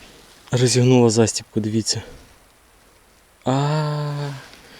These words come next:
китечовський рак був. Розігнута застібка. Хороша була щучка. Перший закид, перший. Супер, супер, супер, супер.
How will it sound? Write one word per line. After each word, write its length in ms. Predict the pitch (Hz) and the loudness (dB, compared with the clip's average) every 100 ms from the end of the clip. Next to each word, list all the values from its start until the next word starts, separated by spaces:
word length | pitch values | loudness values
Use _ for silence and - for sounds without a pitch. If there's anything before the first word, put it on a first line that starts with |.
| - - | -20 -14
китечовський 760 | - 113 123 117 113 - 127 113 | -12 -2 0 0 -2 -4 -2 0
рак 200 | 110 104 | -2 -4
був. 240 | 110 107 - - - - _ _ _ _ _ _ _ _ _ _ _ _ _ _ 123 | -8 -10 -12 -20 -20 -20 _ _ _ _ _ _ _ _ _ _ _ _ _ _ -6
Розігнута 640 | 113 110 117 113 110 110 | -4 -2 -2 -2 -2 -2
застібка. 580 | 104 104 - - - 110 - - - - - - - - _ _ - | 0 -2 -2 -10 -12 -16 -16 -20 -20 -20 -20 -20 -20 -20 _ _ -10
Хороша 320 | 117 120 - | -6 -6 -6
була 220 | 117 117 | -6 -6
щучка. 460 | 104 - 113 - 113 - | -6 -6 -6 -8 -12 -10
Перший 420 | 135 135 - 120 | -8 -8 -8 -6
закид, 460 | - 113 107 - - - | -6 -6 -8 -12 -14 -10
перший. 500 | - - - - - - - - - _ _ - - - | -6 -4 -4 -8 -10 -20 -20 -20 -20 _ _ -20 -20 -10
Супер, 500 | - - 120 117 - - | -6 -4 -4 -4 -6 -12
супер, 380 | - 123 - | -12 -10 -8
супер, 340 | - 120 - 113 | -8 -10 -12 -12
супер. 380 | - 120 113 | -12 -12 -14